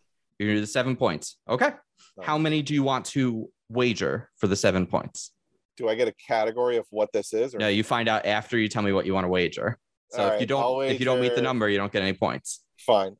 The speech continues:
Speaker 2: I'll wager six.
Speaker 1: Six. All right. So you can only miss one, and you also only get one error. So you need to get
Speaker 2: Mm-hmm.
Speaker 1: six out of the seven. You have one
Speaker 2: Mm-hmm.
Speaker 1: minute, and what you're gonna need to tell me are six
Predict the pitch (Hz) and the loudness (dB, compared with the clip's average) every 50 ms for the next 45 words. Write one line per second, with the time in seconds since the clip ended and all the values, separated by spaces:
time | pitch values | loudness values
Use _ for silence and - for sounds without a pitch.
0 | _ 117 117 120 123 127 123 120 117 123 113 107 - - - - - - - - | _ 0 0 2 2 0 -2 -2 -2 -2 -2 -2 -4 -8 -10 -10 -10 -10 -10 -12
1 | - - - - 127 107 101 - _ - - - - _ _ _ _ _ _ - | -12 -12 -8 -2 0 0 0 -2 _ -18 -20 -20 -20 _ _ _ _ _ _ 0
2 | - 131 117 - - - - - - 117 135 165 180 151 110 - - 139 131 120 | 2 2 2 2 0 -10 -12 -6 -4 -2 0 0 0 -2 -2 -2 -2 -2 -2 -2
3 | 117 131 123 - 139 143 147 165 170 175 180 165 160 156 151 143 - 151 139 139 | -2 -4 -2 -2 -2 0 0 0 0 2 2 2 0 0 -2 -2 -2 -2 0 2
4 | 131 120 104 101 110 - - - - - - 123 135 147 170 180 - 202 196 196 | 2 2 0 -2 -4 -8 -16 -20 -16 -8 -4 -2 0 0 0 0 0 -2 -2 0
5 | 180 180 156 156 151 143 - _ 139 131 123 98 - - - - _ _ _ _ | 0 0 0 0 -2 -2 -4 _ 0 0 0 0 0 -4 -6 -12 _ _ _ _
6 | _ _ _ _ _ _ - - 110 110 117 120 117 120 123 101 165 165 - - | _ _ _ _ _ _ -6 -4 -2 0 0 0 0 0 -2 -2 -2 -4 -2 0
7 | 160 160 - 165 160 160 160 147 151 - - 123 95 85 82 113 - _ _ _ | -2 0 0 -2 -2 0 0 -2 -2 -2 0 -2 0 -2 -4 -8 -8 _ _ _
8 | _ _ 120 117 110 110 110 135 160 190 190 175 170 170 196 - - _ _ _ | _ _ 2 2 2 0 -2 -2 0 0 2 0 0 0 -2 -4 -6 _ _ _
9 | _ _ _ _ _ _ _ _ _ _ - 113 117 120 127 123 127 135 147 165 | _ _ _ _ _ _ _ _ _ _ -4 -2 2 2 2 2 2 0 0 0
10 | 190 180 190 190 185 190 185 190 202 175 147 139 127 120 113 110 113 107 104 104 | 0 0 0 -2 -2 -2 -2 0 0 2 2 2 0 0 0 0 0 2 2 2
11 | 113 127 - _ _ _ - - - - - 175 - 220 - - - - - - | 0 -2 -6 _ _ _ -6 -4 -2 2 4 4 4 4 2 -2 -2 -2 -4 -6